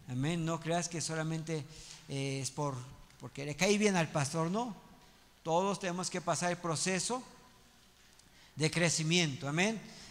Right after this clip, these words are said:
Entonces, dice aquí: "La persona enviada ya conoce bien su llamado, reconoce que es,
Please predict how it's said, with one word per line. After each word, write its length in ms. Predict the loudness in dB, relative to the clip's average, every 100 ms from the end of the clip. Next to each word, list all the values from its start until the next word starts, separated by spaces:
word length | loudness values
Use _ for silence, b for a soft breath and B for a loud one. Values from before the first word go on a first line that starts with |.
| B
Entonces, 840 | -6 2 4 4 2 4 4 2 -4 B B B
dice 240 | -2 4 4
aquí: 220 | 4 6
"La 160 | 6 6
persona 640 | 4 4 4 6 6 4
enviada 640 | 2 4 8 12 12 12 10
ya 200 | 8 6
conoce 400 | 4 2 2 2
bien 180 | 2 0
su 120 | 0
llamado, 560 | 2 4 6 6 4 -2 B B B 0
reconoce 680 | 2 6 6 6 6 4
que 200 | 2 2
es, 180 | 2 0